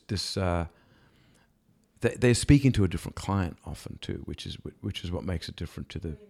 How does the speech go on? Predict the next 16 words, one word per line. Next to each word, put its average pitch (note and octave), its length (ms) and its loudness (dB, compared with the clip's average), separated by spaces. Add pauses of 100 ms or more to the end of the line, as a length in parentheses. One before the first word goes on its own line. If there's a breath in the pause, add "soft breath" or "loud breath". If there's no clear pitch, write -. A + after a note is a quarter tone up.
(400 soft breath)
well, D3 120 6
they're D3 100 12
not D3 140 8
speaking G#2+ 280 6
to E2+ 80 -4
C E2+ 200 -2
M D2 100 -6
Os C#2 320 -10 (380)
mostly, E2+ 420 -6
especially F#2 380 -2
for - 240 -8
the, D#2+ 140 -4 (160)
the, D2+ 160 -10 (120)
the, D2+ 300 -2
the F#2+ 100 -8
transformation. D#2+ 720 -6